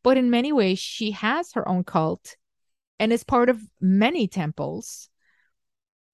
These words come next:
because she's always there and because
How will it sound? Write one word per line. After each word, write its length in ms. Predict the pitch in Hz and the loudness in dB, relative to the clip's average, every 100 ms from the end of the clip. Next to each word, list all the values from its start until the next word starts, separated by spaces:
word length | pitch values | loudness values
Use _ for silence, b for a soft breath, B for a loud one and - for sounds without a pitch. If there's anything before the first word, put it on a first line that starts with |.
| _ _ _ _ _ - | _ _ _ _ _ -6
because 300 | 277 277 269 | -4 -4 -4
she's 200 | 277 233 | -4 -4
always 640 | - 233 226 214 202 190 | 2 4 6 6 4 2
there 460 | - 247 285 165 185 | 0 2 2 2 -2
and 180 | 185 202 | -4 -4
because 600 | 208 - 220 190 190 - | -4 -6 -2 -2 -4 -10